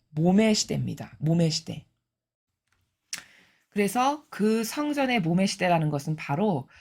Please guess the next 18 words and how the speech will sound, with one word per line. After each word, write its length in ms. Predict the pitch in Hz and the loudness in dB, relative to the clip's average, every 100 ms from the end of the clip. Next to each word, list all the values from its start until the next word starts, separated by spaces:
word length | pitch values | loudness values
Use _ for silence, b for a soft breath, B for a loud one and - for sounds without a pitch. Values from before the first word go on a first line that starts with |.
| b b | b b
지금 360 | - 220 247 226 | 0 2 2 0
시대를 360 | - 190 160 | 0 0 -2
두고 180 | 151 135 | -2 -4
말씀하시는 600 | 127 123 135 123 - 123 | -4 -4 -6 -8 -8 -10
거거든요. 540 | 120 120 135 170 139 - | -10 -10 -4 -4 -4 -4
우리들이 460 | 151 185 160 160 | -2 -2 0 -2
앞으로 380 | 131 - 160 151 | -2 -6 -6 -6
살아갈 440 | 151 240 214 175 160 | -2 0 0 0 -2
그 140 | 139 | -4
성화의 440 | - 277 277 190 | -6 -8 -4 -4
시대. 420 | 151 - 135 120 _ _ _ _ _ _ _ _ _ _ - | -4 -8 -12 -14 _ _ _ _ _ _ _ _ _ _ -4
그래서, 420 | 214 254 285 - b b b b | 0 2 0 -2 b b b b
어... 880 | 139 131 131 131 127 127 127 131 131 _ _ _ _ _ _ - | -6 -6 -6 -8 -8 -10 -14 -20 -20 _ _ _ _ _ _ 0
문도 420 | 202 247 226 226 | 2 4 2 0
있고 520 | - - 285 311 330 _ | -2 -2 0 0 -4 _
주춧돌의 640 | - 196 - 262 226 208 202 | -6 -2 -2 -2 2 2 2
시대도 320 | - 208 202 | 0 -2 0
지났고, 680 | - 185 180 - 254 302 | 0 0 0 -2 -4 -4